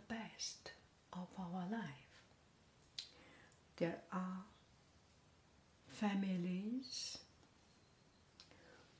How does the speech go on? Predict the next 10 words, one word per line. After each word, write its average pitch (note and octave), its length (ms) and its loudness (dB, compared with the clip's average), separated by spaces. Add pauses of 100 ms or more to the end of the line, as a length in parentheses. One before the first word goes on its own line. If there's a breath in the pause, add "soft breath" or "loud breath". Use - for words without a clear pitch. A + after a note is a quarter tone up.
(460 loud breath)
putting G#3 600 4
children F#3 680 4 (200)
to - 140 0
the E3 140 4
most F3+ 540 6 (100)
expensive G3+ 880 0 (540)
private G#3+ 580 6
school, B3 500 6 (3500 loud breath)
uh, G#3 60 0 (680)
or F#3 520 4